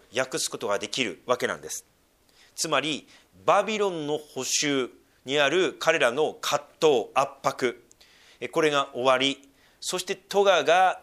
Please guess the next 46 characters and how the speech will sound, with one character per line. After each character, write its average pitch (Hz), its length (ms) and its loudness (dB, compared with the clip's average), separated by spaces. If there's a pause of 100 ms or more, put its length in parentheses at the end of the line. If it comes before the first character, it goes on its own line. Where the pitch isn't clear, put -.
償 214 680 -2
わ 269 120 2
れ 220 120 0
た 135 120 0
と。 - 240 -10 (540)
で、 147 100 -4
二 156 200 0
倍 277 260 2
だ 277 80 4
っ 277 40 -2
て - 180 -20
言 139 100 -2
っ - 40 -8
て - 180 -6
る 139 60 -2
ん 131 60 -10
で 117 60 -6
す - 80 -6
け 123 100 -6
ど、 113 80 -6
こ - 140 -8
れ 165 60 2
は、 165 340 2 (320)
え 120 300 -2
ー、 - 20 -4
そ 131 160 -8
の、 127 400 -4 (460)
え 113 320 -4
ー、 - 20 -20 (380)
聖 180 400 2
書 135 160 -4
の 98 80 -10 (120)
表 147 280 -2
現 127 80 -8
な 101 60 -6
ん 87 60 -14
で 85 60 -14
す - 160 -8
ね。 104 280 -8 (440)
私 180 380 2
た 175 80 0
ち 135 160 -6
が 131 240 2 (160)
例 165 120 0
え 127 60 0
ば 113 340 4